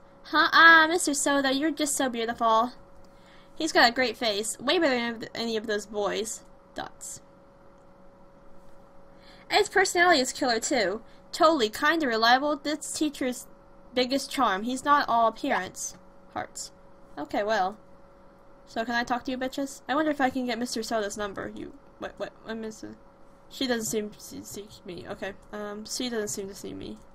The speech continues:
Okay, well. Okay, so... Do I go this way? Yes. Obviously. Hi, I'm, I'm the bathroom. Hi, how, how's the bathroom?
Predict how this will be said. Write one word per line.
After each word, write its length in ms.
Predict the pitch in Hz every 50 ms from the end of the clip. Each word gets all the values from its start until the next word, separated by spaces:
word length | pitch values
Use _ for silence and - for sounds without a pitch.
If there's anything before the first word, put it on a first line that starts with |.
| - - - - -
Okay, 260 | 202 214 - 214 185
well. 240 | 196 196 190 190 190 - - - - - - - - - - - - - - - - - - - - - - - 190
Okay, 320 | 185 202 220 240 254 247
so... 800 | - - - - - 214 214 220 220 220 220 220 220 220 214 214 - - - - - - - - - - - - - - - - - - - - - - - - - - - -
Do 80 | 220
I 140 | 196 196 196
go 160 | 190 190 185
this 200 | 190 220 - -
way? 220 | 262 262 277 285 277 - - - - - - - - - - - - - - - - -
Yes. 400 | - - - - - - - - - - - - - - - - - - -
Obviously. 300 | - - - 220 - -
Hi, 160 | 240 330 311 254
I'm, 160 | 240 226 233 -
I'm 120 | - 240 247
the 60 | 247
bathroom. 400 | 240 247 214 208 - 175 180 190 - -
Hi, 160 | 240 196 202
how, 180 | 214 202 196
how's 280 | 208 208 202 196 196 -
the 80 | - 196
bathroom? 320 | 202 190 185 - -